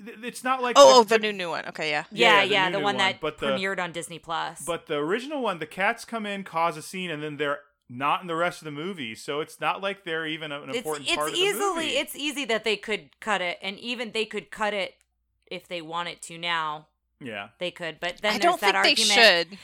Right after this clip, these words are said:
Speaker 3: Yeah, there's that argument that Warner Brothers
Speaker 1: Oh, yeah, I
Speaker 3: makes,
Speaker 1: agree.
Speaker 3: which
Speaker 1: I don't
Speaker 3: I
Speaker 1: think
Speaker 3: agree. If you cut it, then it's like it never happened, and you have to at least acknowledge that it happened,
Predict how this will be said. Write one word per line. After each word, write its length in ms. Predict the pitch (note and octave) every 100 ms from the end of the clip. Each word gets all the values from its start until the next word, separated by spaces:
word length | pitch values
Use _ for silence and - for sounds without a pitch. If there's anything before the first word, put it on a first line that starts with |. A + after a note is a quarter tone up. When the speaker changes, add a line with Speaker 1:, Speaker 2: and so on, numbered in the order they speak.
| -
Speaker 3:
Yeah, 260 | C#4 C#4+ B3+
there's 220 | B3+ C4+
that 120 | C#4+
argument 380 | C#4 C#4 C#4 B3
that 160 | G#3
Warner 240 | A3 C4 G#3+
Brothers 380 | F3 F3 E3 E3
Speaker 1:
Oh, 160 | F#3
yeah, 240 | E3+ F3+ D3+
I 80 | D#3+
Speaker 3:
makes, 60 | G3+
Speaker 1:
agree. 160 | F#3+ A#3
Speaker 3:
which 40 |
Speaker 1:
I 40 | F#3
don't 80 |
Speaker 3:
I 60 | C4+
Speaker 1:
think 140 | C4+ F#3
Speaker 3:
agree. 400 | C#4 C#4 C4 A#3+
If 100 | G#3
you 140 | A#3+
cut 220 | - C#4+
it, 120 | B3+
then 80 | A#3
it's 140 | G#3+ -
like 160 | G#3
it 80 | G#3
never 220 | F#3+ F3
happened, 500 | E3 F#3+ F3 D#3+ D3
and 100 | E3
you 80 | F3
have 220 | G3 F#3
to 80 | F#3
at 180 | E3 E3+
least 220 | G3 -
acknowledge 500 | F3 F3 D#3+ D#3+ -
that 160 | C#3+ A#2
it 60 |
happened, 680 | - E3+ D#3 D#2 - -